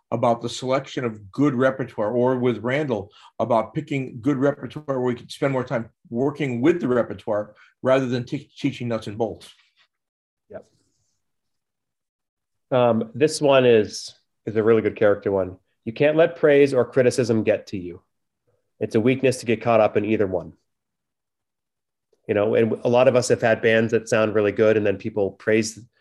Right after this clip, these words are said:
Speaker 2: you get praise for that, and that's great. You know, and you always say, "Thank you," but you can't get caught up in that. Again, we talk about being complacent. You can't live a perfect
Speaker 1: The other part of that one too is the criticism one. You can't let that get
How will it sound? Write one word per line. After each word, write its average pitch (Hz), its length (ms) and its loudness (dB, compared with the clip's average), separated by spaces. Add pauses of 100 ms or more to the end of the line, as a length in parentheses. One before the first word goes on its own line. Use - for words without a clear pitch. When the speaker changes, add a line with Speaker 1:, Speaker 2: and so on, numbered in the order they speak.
(120)
Speaker 2:
you 113 100 -2
get 113 180 -2
praise 120 300 2
for 113 120 0
that, 98 200 0
and 107 120 2
that's 131 180 2
great. 120 440 2 (420)
You 110 80 0
know, 101 100 4
and 101 80 2
you 107 80 4
always 104 220 2
say, 98 100 0
"Thank 107 340 -2
you," 90 120 -6
but 92 260 -4
you 104 60 -10
can't 107 200 -2
get 101 140 -4
caught 120 200 0
up 131 120 2
in 98 120 2
that. 90 180 -2
Again, 92 240 -2
we 92 80 -4
talk 95 240 -4
about 90 180 -6
being 87 220 -10
complacent. - 480 -6 (1300)
You 123 100 0
can't 156 260 4
live 139 140 6
a 127 80 6
perfect 143 460 2
Speaker 1:
The 175 100 6
other 294 160 2
part 180 240 0
of 156 60 2
that 147 140 2
one 135 120 -4
too 151 180 0
is 120 140 -4
the 117 80 -8
criticism 156 440 -4
one. 165 200 -2
You 131 80 -8
can't 170 240 -4
let 151 160 -4
that 151 220 0
get 135 180 -4